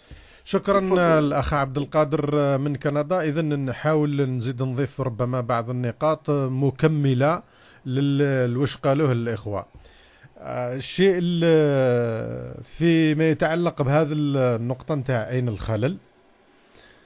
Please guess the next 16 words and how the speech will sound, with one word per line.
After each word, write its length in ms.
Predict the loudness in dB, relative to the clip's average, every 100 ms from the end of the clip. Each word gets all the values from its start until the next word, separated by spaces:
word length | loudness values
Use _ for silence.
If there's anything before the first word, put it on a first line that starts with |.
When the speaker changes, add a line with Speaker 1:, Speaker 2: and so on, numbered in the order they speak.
| _ _ _ -20 -16
Speaker 1:
في 120 | -2
الموضوع 400 | 0 4 4 2
تاعنا 320 | 2 0 0
المتعلق 920 | 0 0 0 0 0 0 0 -2 -2
بالمصالح، 1040 | -2 0 0 -2 -2 -2 0 0 0 -4 -14 -20 _ _ _ _ -20 -20 -20 _ _ -20 _ _ 0
هي 580 | 4 4 6 6 4 0 -8 _ 2
تراكمات. 680 | 2 2 0 0 2 0 -6 -20 _ _ _ _ _ -12
الشيء 220 | -2 0
اللي 220 | 2 4
وصلنا 500 | 4 4 0 0 2
له 220 | 4 6
هذه، 160 | 6 4
هذه 140 | 2
لازم 320 | 2 2 0 -4
تديروها 600 | 0 2 4 2 2 0
قاعدة 800 | 2 4 4 2 0 2 0